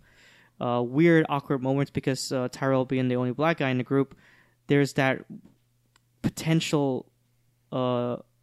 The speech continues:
awkwardness of him or one of the guys saying something racial, or just, he just doesn't understand, like, their jokes about being black or the games they play are j-, it's just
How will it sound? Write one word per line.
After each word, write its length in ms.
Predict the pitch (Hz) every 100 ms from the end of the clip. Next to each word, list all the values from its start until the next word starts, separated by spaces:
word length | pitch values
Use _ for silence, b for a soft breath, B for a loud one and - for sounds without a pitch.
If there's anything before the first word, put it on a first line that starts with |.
| -
awkwardness 580 | 143 - 139 123 123 -
of 120 | 117
him 420 | - 135 127 123 - _ _ _ _ _ _ _ _ -
or 220 | 143 135
one 180 | 139 151
of 100 | 139
the 80 |
guys 260 | 139 135 131
saying 180 | - 135
something 480 | - 131 127 123 117
racial, 520 | 123 131 - 123 113 -
or 240 | 117 117
just, 240 | 113 131 -
he 120 | 143
just 200 | 139 -
doesn't 200 | 127 120
understand, 640 | 120 120 - - 127 123
like, 180 | 120 113
their 140 | - 117
jokes 380 | 113 127 123 -
about 340 | 113 120 117 _ _ _ _ _
being 240 | 151 143 131
black 420 | 120 113 117 -
or 120 | 120
the 100 | 120
games 260 | 123 143 135
they 80 | 123
play 300 | - 127 123
are 160 | 123
j-, 100 | 127 -
it's 180 | 190
just 240 | 170 226